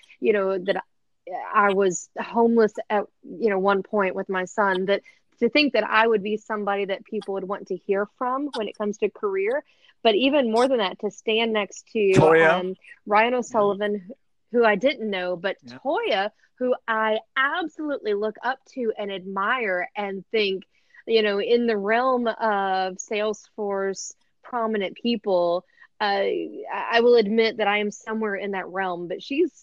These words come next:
Speaker 1: several layers higher than, than I feel like I am. And she's absolutely
Speaker 2: Mm.
Speaker 1: amazing, but, and, and super smart and incredibly humble and so sweet and helpful and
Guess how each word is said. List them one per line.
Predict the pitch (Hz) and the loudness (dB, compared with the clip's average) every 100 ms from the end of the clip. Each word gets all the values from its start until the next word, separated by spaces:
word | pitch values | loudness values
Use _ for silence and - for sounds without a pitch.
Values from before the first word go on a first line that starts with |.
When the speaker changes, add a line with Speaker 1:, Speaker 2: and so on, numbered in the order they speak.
| _ - | _ -2
Speaker 1:
several | 269 240 208 | 0 0 0
layers | 202 208 202 - | 0 0 -2 -6
higher | - 208 202 175 - _ _ - | -6 0 0 0 -6 _ _ -8
than, | 196 185 185 180 | -4 -4 -4 -4
than | 185 175 | -6 -6
I | 190 185 185 - 208 | -4 -4 -4 -12 -6
feel | 233 196 | 0 2
like | 175 180 | 2 0
I | 196 190 | -4 -2
am. | 190 180 | -2 -4
And | 190 | -6
she's | 240 - 254 | -8 -4 2
absolutely | 269 254 262 214 | 2 2 2 2
Speaker 2:
Mm. | 196 | 2
Speaker 1:
amazing, | 180 185 170 170 170 180 185 - | 0 0 -2 -6 -12 -16 -14 -2
but, | 185 170 _ 330 _ - | -2 -2 _ -20 _ -4
and, | 208 | -2
and | 196 185 | -2 -6
super | - - 320 359 - 262 | -10 0 4 4 4 2
smart | 233 - 220 185 175 | 2 -2 -2 0 0
and | 196 | -2
incredibly | 208 - - 277 240 214 - | -4 -6 -4 0 2 0 0
humble | 196 175 190 | -6 -4 -4
and | 185 | -6
so | - 240 | -2 -2
sweet | 233 - 196 180 - | -2 -4 4 4 2
and | 170 - | -10 -8
helpful | 196 - - 185 185 _ _ - | -8 -8 -4 -2 -4 _ _ -2
and | 202 190 185 | 0 2 0